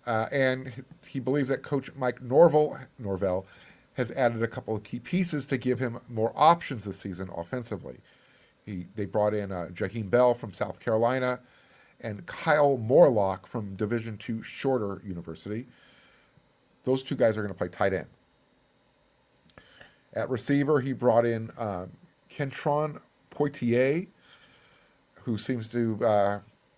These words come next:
be ready to have a breakout season along with freshman, pardon me on this one, Vandravius Jacobs, who, both of these guys, young budding stars.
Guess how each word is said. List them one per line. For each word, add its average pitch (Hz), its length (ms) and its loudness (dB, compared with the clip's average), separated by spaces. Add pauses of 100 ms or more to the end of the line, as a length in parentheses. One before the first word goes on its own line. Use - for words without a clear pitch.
(120)
be 110 100 -4
ready 101 180 0
to 104 60 0
have 95 100 0
a 90 120 0
breakout 101 540 -2
season 107 420 -6
along 98 360 -4
with 95 140 -8
freshman, 139 580 -2 (1080)
pardon 117 280 2
me 113 60 -2
on 107 100 -2
this 110 200 -4
one, 113 280 -2 (240)
Vandravius 143 920 2 (100)
Jacobs, 90 720 -2 (1300)
who, 92 240 -10 (400)
both 127 160 4
of 123 80 2
these 110 100 -2
guys, 98 300 2
young 98 340 -2
budding 87 320 -4
stars. - 480 -8